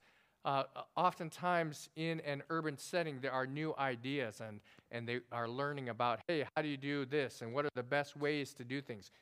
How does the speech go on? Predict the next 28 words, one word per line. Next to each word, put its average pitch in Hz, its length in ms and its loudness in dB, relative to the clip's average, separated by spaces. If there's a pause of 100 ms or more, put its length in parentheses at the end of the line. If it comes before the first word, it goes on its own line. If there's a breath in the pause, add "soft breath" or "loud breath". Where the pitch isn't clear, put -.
New 135 160 0
ideas. 131 760 -4 (800 soft breath)
And, 120 380 -2
uh, 117 80 -2
so - 180 -2
he's 131 220 -2
combating 139 720 2
that 139 200 4
as 117 160 -4
well. 113 420 0 (380 soft breath)
And 151 140 0
if 156 60 2
we 175 80 0
look 262 200 2
at 269 100 -4
the 175 180 -2
internal 190 520 0
evidence 185 420 2
of 120 60 -8
the 123 80 -2
book, 123 300 0 (240)
there's 160 200 -2
no 220 240 4 (100)
evidence 175 540 2
of 139 340 2
any 170 280 0
outside 151 540 2
influence. 120 680 -10